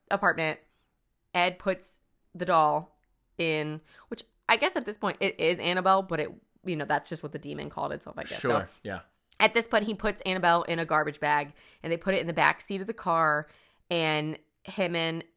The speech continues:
Speaker 1: uh, Lorraine agreed that they would not take the interstates on the way home because the inhuman spirit still probably resided in the
Speaker 2: It could
Speaker 1: doll.
Speaker 2: fuck 'em up.
Speaker 1: And so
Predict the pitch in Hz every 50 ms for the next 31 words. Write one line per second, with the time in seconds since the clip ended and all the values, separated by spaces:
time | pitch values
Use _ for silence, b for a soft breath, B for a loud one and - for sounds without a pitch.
0 | _ _ - 165 156 151 165 170 165 165 156 156 156 151 156 151 165 170 170 170
1 | 160 151 - 202 - 165 165 147 160 151 156 160 - - - 214 202 - 214 -
2 | - 185 170 170 165 - - 147 - - - _ 156 151 147 143 147 147 151 151
3 | - 156 147 143 143 - - - 185 - _ _ _ _ _ _ _ 170 165 165
4 | - - 165 156 151 151 147 147 147 143 147 - - _ _ _ _ - 160 170
5 | 170 - - 175 175 180 180 180 180 170 165 156 156 - - 180 170 165 160 156
6 | 156 - - _ _ _ _ _ _ _ _ _ _ _ _ _ _ _ _ -
7 | _ _ _ _ _ _ - - - - - 220 196 165 160 - - _ _ _
8 | - 202 185 170 165 165 156 156 160 151 156 151 151 147 147 143 139 147 147 143
9 | 143 143 139 - - 151 139 139 139 123 104 - - 110 104 - b b b b
10 | b b b b _ 180 175 180 170 - - - 180 175 170 170 170 170 165 165
11 | 165 -